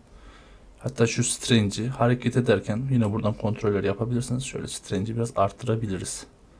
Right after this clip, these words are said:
Şunu hatta biraz daha şöyle kısarsak. Şu şekilde. Güzel. Daha sonrasında render ayarlarını yapıyoruz.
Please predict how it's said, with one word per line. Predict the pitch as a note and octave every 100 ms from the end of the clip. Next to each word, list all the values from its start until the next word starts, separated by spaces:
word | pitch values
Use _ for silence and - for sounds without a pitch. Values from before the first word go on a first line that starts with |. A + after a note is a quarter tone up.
| - - - - - - - - - - - - - - - A#2
Şunu | - - -
hatta | A2+ - -
biraz | - - -
daha | B2+
şöyle | - - A#1+
kısarsak. | - - - - G1+ - - - - - - - - - - - - - - - - -
Şu | - A2+
şekilde. | - F#2+ - F2 G2+ C3 - - - - - - - - - - - - - - - - - - - - - - - - - - - - - - _ - - - - - - - - - - - - - - - - -
Güzel. | G#2+ G2 - - - - - - - - - - - - - - - -
Daha | C3 B2
sonrasında | A#2 A2+ C3 A#2+
render | C3 A#2 G2+
ayarlarını | F#2+ F#2 E2+ F2
yapıyoruz. | B2+ C3 C#3+ B2+ C3